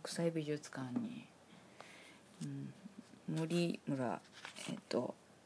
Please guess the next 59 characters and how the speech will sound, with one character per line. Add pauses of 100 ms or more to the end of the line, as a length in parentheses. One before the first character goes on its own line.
(680)
森
村
さ
ん
の (280)
や
つ。 (1000)
<laughs>
森
村
さ
ん
の
や
つ。 (800)
<laughs>
あ
ー、
も
う
こ
う
全
然
名
前
が
出
て
け
へ
ん
ね
ん。
森
村
さ
ん
っ
て
い
つ
も
思
っ
て
る
か
ら。 (640)
<laughs>
あ
ー、
森
村 (240)
康
政
さ
ん
ね。